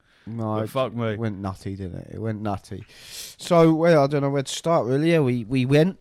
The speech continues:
Speaker 1: We, we arrived, we picked a, we picked a spot to park at, and the day started off terribly 'cause the parking machine wasn't working and the website was down.
Speaker 2: The
Speaker 1: And
Speaker 2: phone number weren't working.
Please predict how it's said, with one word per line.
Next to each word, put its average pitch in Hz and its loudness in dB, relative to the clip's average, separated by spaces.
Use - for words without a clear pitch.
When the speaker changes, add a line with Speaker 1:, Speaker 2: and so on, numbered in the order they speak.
Speaker 1:
We, 135 4
we 135 6
arrived, 120 4
we 139 -6
picked - 0
a, 131 -2
we 131 -4
picked 139 0
a 131 -4
spot - -6
to 127 -4
park 131 4
at, 135 4
and 139 -2
the 143 0
day 151 4
started 147 2
off 147 -2
terribly 175 2
'cause 170 -8
the 175 -6
parking 208 2
machine 113 -2
wasn't 107 -4
working 110 -2
and 151 0
the 160 -2
website 143 2
was 101 -6
down. 117 -2
Speaker 2:
The 151 -4
Speaker 1:
And 156 -2
Speaker 2:
phone 127 4
number 113 2
weren't 113 0
working. 113 0